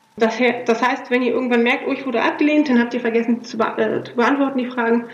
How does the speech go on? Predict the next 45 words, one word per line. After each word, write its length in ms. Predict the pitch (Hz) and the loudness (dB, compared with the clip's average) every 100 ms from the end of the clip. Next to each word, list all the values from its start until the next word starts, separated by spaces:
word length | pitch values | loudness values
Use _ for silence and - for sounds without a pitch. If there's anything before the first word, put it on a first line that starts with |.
| - - - | -16 -20 -8
Ihr 100 | - | -4
könnt 160 | 254 277 | 2 2
natürlich 300 | 277 247 226 | 4 0 0
dann 160 | 226 226 | 0 0
einfach 320 | 226 240 233 | 0 0 0
einen 100 | 214 | 2
neuen 200 | 220 240 | 2 2
Antrag 340 | 240 240 233 | 0 -2 -4
stellen, 300 | - 233 233 | 0 0 2
dann 220 | 226 214 | 0 0
einfach 380 | 202 214 226 - | -2 0 -2 -4
die 120 | - 214 | -10 -4
Fragen 240 | 202 220 | 0 2
beantworten 480 | 214 226 220 226 226 | 2 -2 0 2 2
und 100 | 208 | 0
dann 100 | 202 | 0
kommt 220 | 247 240 | 0 0
ihr 100 | - | -4
auch 80 | - | -6
rein. 300 | 180 202 - - - | -6 -6 -8 -18 -8
Also 240 | 220 220 220 | -2 0 2
da 140 | 220 | 2
mache 180 | 226 240 | 2 0
ich 100 | 233 | -2
keine 220 | 240 240 | 0 0
Probleme, 580 | - 202 254 277 277 277 - - - - | 0 0 4 4 2 0 -10 -18 -14 -4
alles 260 | 277 294 | 0 0
ganz 180 | 233 214 233 | -2 -6 -6
easy, 520 | 254 262 254 254 - - - - | -4 0 0 0 -10 -20 -20 -8
aber, 460 | - 214 226 220 220 | 0 2 4 4 2
äh, 200 | 214 214 | 0 2
die 80 | 254 | 4
Mindestanforderung 960 | 339 339 - 233 - 240 226 214 214 - - | 6 4 2 -4 0 2 2 0 -2 -4 -12
<laughs> 120 | - | -4
sollte 320 | 214 226 226 | 2 2 0
schon 240 | - - 190 | -4 -4 -4
erfüllt 380 | 190 196 - | -2 -4 -4
sein. 220 | - - - - _ _ _ - - - | -6 -8 -10 -16 _ _ _ -18 -18 -2
Ja, 220 | 415 - - - - - - _ | 0 2 -2 -14 -20 -20 -20 _
das 220 | 262 294 | -4 -2
war's 220 | 254 330 | -6 -6
auch 100 | 277 | -8
schon 200 | - 262 | -6 -6
zum 200 | 254 240 | -2 -2
Thema. 420 | - 214 226 262 | 0 2 4 4